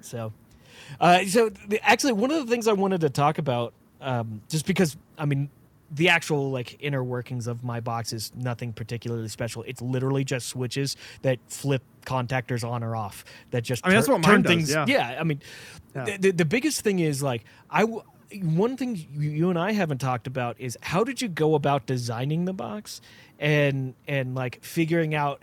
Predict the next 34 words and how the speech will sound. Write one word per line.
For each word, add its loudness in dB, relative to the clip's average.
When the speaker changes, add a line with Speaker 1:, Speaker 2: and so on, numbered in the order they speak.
Speaker 1:
h-, -14
where 2
things -4
go? -6
Did 2
you 4
do 4
it 6
in, 4
like, 4
a, 0
like, -4
just 0
put 4
it 4
in 4
the 2
box 2
and -2
be 2
like, -2
"That's 0
where 0
it -6
goes," -10
and -6
then -4
drill 0
Speaker 2:
So, 8
Speaker 1:
it? 4
And -10
Speaker 2:
I 4
did 2
a 2